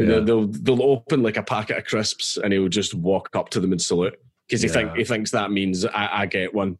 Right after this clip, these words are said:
Speaker 2: The thing is, like, I do, I do think it's a bit of an offensive joke, but I agree with you. Like, well, people have a right to do offensive things, I guess. And I would maybe be offended if a friend did that, but then I'd also probably be tempted to, to, to get the dog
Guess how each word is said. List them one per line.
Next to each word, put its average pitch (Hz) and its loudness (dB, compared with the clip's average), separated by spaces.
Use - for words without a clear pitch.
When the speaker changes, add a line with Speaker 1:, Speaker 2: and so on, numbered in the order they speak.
Speaker 2:
The 127 -4
thing 214 4
is, 127 0
like, 117 -8
I 131 2
do, 156 2
I 127 2
do 165 4
think 151 0
it's - 2
a 104 2
bit 110 2
of 101 2
an 98 0
offensive 92 -4
joke, 90 -4
but 98 -4
I 95 0
agree 113 2
with 101 2
you. 95 2
Like, 92 -8
well, 101 -4
people 101 -2
have 92 -4
a 87 -6
right 87 -8
to - -14
do 85 -8
offensive 85 -8
things, 85 -10
I 76 -10
guess. 80 -8
And 95 -2
I 120 4
would 110 2
maybe 110 2
be 95 0
offended 87 -6
if 95 -4
a 95 -4
friend 90 -4
did 95 0
that, - -8
but 92 -10
then 95 -2
I'd 98 -4
also 170 2
probably 127 0
be 113 -4
tempted 95 -6
to, 92 -6
to, - -8
to - -6
get 98 -2
the - -12
dog 87 -8